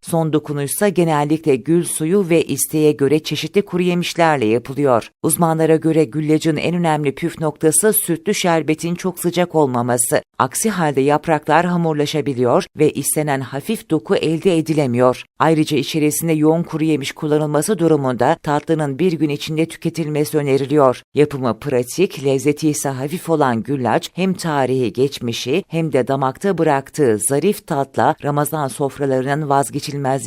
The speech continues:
arasında yer almaya devam ediyor.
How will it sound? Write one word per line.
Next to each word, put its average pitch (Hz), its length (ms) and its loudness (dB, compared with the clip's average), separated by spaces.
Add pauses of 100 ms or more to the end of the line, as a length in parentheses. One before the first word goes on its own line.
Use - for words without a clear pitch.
(140)
arasında 151 560 0
yer 135 260 0
almaya 151 540 0
devam 127 360 0
ediyor. 120 500 0